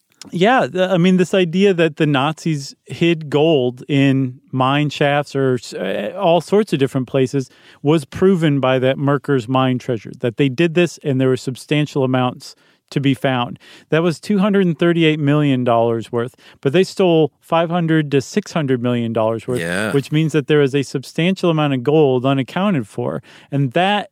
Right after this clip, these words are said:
Speaker 1: is what has fueled treasure hunters to look for what today would be billions of dollars worth of gold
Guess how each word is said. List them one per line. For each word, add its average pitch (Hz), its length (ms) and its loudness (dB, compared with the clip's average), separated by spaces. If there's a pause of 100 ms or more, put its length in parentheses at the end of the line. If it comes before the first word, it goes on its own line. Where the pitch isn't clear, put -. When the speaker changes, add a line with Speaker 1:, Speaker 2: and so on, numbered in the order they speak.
(140)
Speaker 1:
is 139 240 0
what 143 480 0 (200)
has 135 220 -4
fueled 135 680 2 (240)
treasure 175 340 0
hunters 123 420 -6
to 147 140 -2
look 147 320 0
for 131 420 2 (280)
what 156 340 -2 (280)
today 165 360 2
would 143 180 0
be 131 160 0
billions 160 720 0
of 131 160 0
dollars 127 480 0
worth 127 220 -2
of 113 160 -8
gold 123 420 0